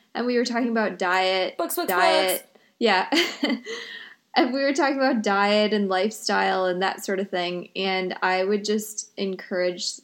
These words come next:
Speaker 1: people who are plant curious and want to incorporate more plants into their diet to, um, read this book 'cause it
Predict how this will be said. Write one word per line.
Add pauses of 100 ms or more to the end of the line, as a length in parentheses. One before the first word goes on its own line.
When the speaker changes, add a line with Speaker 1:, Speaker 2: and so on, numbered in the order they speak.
(600)
Speaker 1:
people
who
are
plant (100)
curious
and
want
to
incorporate
more (380)
plants
into
their
diet (600)
to,
um, (840)
read
this
book
'cause
it